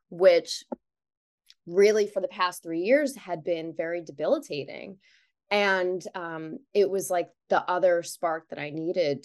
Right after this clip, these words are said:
to really, you know, examine, like, what is this? And, like, <laughs> what exactly is really going on? Like, what do I need to know or to,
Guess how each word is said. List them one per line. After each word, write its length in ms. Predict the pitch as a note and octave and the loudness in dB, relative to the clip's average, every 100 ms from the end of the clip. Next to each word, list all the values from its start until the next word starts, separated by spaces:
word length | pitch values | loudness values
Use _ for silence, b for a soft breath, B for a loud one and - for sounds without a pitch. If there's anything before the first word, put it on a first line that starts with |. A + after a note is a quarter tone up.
| - | -12
to 100 | D3+ | -12
really, 540 | C#3+ D3 C3+ C3+ - | -8 -6 -4 -6 -10
you 100 | - | -10
know, 220 | D#3 B2+ - | -6 -6 -6
examine, 800 | D#3+ C#3+ D#3 D3 D#3+ D#3 C3+ C3 | -10 -8 -6 -4 -4 -4 -6 -6
like, 180 | D#3+ C#3+ | -6 -6
what 440 | D#3 D3+ D#3+ D#3 - | -8 -4 0 0 0
is 220 | D3 C#3+ | -2 -4
this? 300 | C3 C3+ C#3+ | -10 -10 -12
And, 120 | - | -12
like, 220 | C#3 C3+ - _ _ _ _ _ _ - | -10 -10 -12 _ _ _ _ _ _ -14
<laughs> 0 | E3+ F3+ G#3 F3+ B B | -8 0 0 0 B B
what 200 | B3+ F4+ | 6 6
exactly 640 | D4+ G#3 G3 G#3 G3 F3 | 4 2 0 -2 -2 -2
is 180 | F3 E3 | -4 -4
really 260 | E3+ F3 | -2 -2
going 240 | E3+ D3+ D3 | -2 -4 -6
on? 180 | C#3 | -10
Like, 140 | C#3+ E3 | -10 -8
what 280 | F3 F3+ - | 0 0 0
do 140 | C4 | -4
I 100 | G#3+ | -4
need 320 | F#3+ F#3 F#3+ E3 - | -4 -6 -8 -10 -10
to 480 | F3+ E3+ E3 D#3+ - _ _ _ - | -6 -4 -4 -8 -14 _ _ _ -10
know 760 | E3 D#3+ F#3 B3 C4+ C#4 D4 - | -2 4 6 6 4 2 -2 -6
or 240 | F3 E3 D#3+ - | -6 -6 -8 -12
to, 500 | E3+ D#3 C#3+ C#3+ | -8 -6 -6 -10